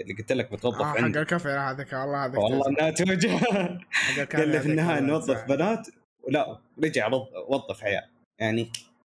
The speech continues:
Speaker 2: هذاك
Speaker 1: يا أخي،
Speaker 2: والله
Speaker 1: قل لي
Speaker 2: توجع.
Speaker 1: أنا ما أنفع. قل لي أنا ما أنفع. لا تقول لي نوظف بنات بنت تروح توظف عيال.
Speaker 2: المشكلة
Speaker 1: قهرني،
Speaker 2: لا،
Speaker 1: قهرني.
Speaker 2: يعني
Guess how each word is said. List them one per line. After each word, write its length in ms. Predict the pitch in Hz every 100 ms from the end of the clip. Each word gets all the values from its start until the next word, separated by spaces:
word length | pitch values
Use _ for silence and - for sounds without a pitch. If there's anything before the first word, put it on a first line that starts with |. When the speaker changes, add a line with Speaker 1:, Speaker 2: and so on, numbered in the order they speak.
| _ _ - - _ _ _ _
Speaker 2:
هذاك 220 | 143 147 135
Speaker 1:
يا 60 |
أخي، 80 | 185
Speaker 2:
والله 140 | 175
Speaker 1:
قل 80 | 240
لي 60 | 175
Speaker 2:
توجع. 60 |
Speaker 1:
أنا 120 | 156 147
ما 200 | 139 127
أنفع. 200 | 117 123 - -
قل 100 | 240
لي 100 | 175
أنا 100 | 147
ما 180 | 117 110
أنفع. 240 | 107 113
لا 100 | 120
تقول 240 | 180 117 120
لي 280 | 110 104 85
نوظف 420 | 110 117 104 -
بنات 280 | 107 113 -
بنت 240 | 90 87
تروح 120 | -
توظف 400 | - 90 - -
عيال. 80 | 90 - _ _ _ _ _ _ _ _ _ _
Speaker 2:
المشكلة 340 | 214 370 - 151
Speaker 1:
قهرني، 160 | 170
Speaker 2:
لا، 80 | -
Speaker 1:
قهرني. 220 | - -
Speaker 2:
يعني 400 | - - 180 185